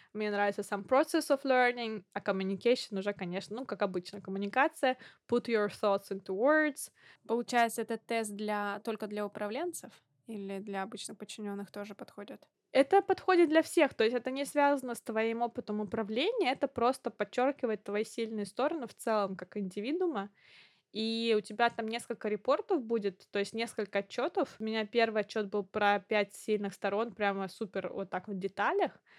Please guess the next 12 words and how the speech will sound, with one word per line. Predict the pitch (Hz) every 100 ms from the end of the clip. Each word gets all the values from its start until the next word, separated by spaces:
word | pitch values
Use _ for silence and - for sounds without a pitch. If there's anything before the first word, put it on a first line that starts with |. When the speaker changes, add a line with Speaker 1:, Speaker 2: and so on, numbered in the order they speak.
| - - -
Speaker 1:
А | 214
потом, | 208 202 214 285 320 -
а, | 220 208 190
у | 175
них | 202 254
вообще | 226 - 226
тридцать | 226 233 247 -
четыре | 196 - 233 226 190 180 _ -
разных, | 202 202 196 185 180 - -
а, | 175 190 175
сильные | - 220 196 190
стороны, | - 196 190 202 330 403